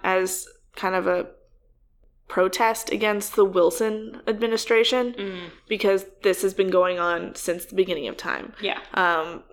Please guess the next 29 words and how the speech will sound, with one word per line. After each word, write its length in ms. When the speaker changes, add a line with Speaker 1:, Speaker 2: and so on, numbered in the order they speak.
Speaker 1:
someone 320
becomes 280
president, 520
they're 120
president 440
for 120
a 80
while, 580
and 160
then 120
the 80
people 380
that 420
aren't 220
in 120
the 80
party 360
of 200
the, 100
of 160
the 0
Speaker 2:
Yeah. 60
Speaker 1:
president 580
who's 240
currently, 680
you 60
know, 260
Speaker 2:
Yeah. 180
Speaker 1:
incumbent, 340